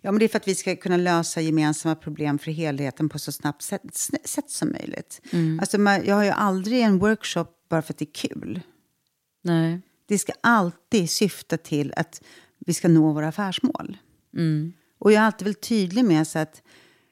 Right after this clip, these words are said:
Speaker 1: eh, jag har pratat med företagsledning om att liksom, Riksbyggens företagsledning, de har en svå-, vi har den svåraste uppgiften av alla g-, team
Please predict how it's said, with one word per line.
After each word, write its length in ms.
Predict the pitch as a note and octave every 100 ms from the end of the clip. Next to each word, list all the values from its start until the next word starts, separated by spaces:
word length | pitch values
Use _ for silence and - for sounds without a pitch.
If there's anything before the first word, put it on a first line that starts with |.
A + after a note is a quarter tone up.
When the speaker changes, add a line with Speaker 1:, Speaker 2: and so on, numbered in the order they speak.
| _ _ -
Speaker 1:
eh, 80 | F#3
jag 140 | F3 E3+ G3+
har 140 | G3
pratat 340 | F#3+ G3+ F3 -
med 120 | F#3+
företagsledning 600 | G#3 E3+ E3 - D#3 D#3
om 80 | D3+
att 180 | D3+ - -
liksom, 360 | - E3+ F3 D#3+
Riksbyggens 680 | A2+ G3+ - - B3 B3
företagsledning, 1000 | - F#3 E3 D#3 - D#3+ D#3 D3+ D3+ D#3 - - _ _ _ _ _ -
de 160 | F#3
har 220 | F3 A3+
en 140 | A#3 A#3+
svå-, 240 | - G#3+
vi 100 | F3
har 100 | G#3
den 80 | C4
svåraste 460 | B3 - A#3 F3+ -
uppgiften 520 | G#3 - F#3 E3+ -
av 60 | F4 _
alla 420 | A3 A3 E3 B3+
g-, 160 | C#4 -
team 520 | - D4+ - C3 D#3